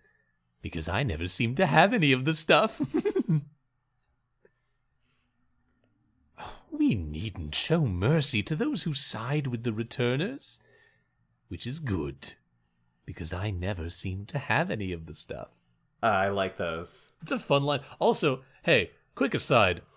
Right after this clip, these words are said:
Speaker 1: Uh, you know how we, we, we frequently, we have fun here. Uh, and I like, <laughs> I like telling my, my cringe-inducing story about Mister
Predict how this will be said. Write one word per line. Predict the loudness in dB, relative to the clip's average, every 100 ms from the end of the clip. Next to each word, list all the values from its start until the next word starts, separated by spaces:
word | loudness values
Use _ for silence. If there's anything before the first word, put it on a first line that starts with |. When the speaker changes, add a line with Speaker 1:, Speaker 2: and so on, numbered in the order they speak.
| _ 2
Speaker 1:
Uh, | 4 4 2
you | 2
know | 6
how | 8 8
we, | 6 2
we, | 2 0 0
we | -2 0
frequently, | 2 2 0 -2 -2 -2
we | 0 2
have | 2
fun | -2 -6 -4
here. | -4 -6 -6 _ _
Uh, | 0 4 4 2
and | 2
I |
like, | 4 4 2 -6 -14 _ _
<laughs> | _ _ _
I | 4
like | 6 6 4
telling | 0 2 2
my, | 2 2 0
my | 0 0 0 -2 -8 _ _ _ _ -12
cringe-inducing | 0 2 4 2 2 0 0 -4
story | -4 -2 -2 0
about | 0 0 0 -2
Mister | -4 -2 -2 -2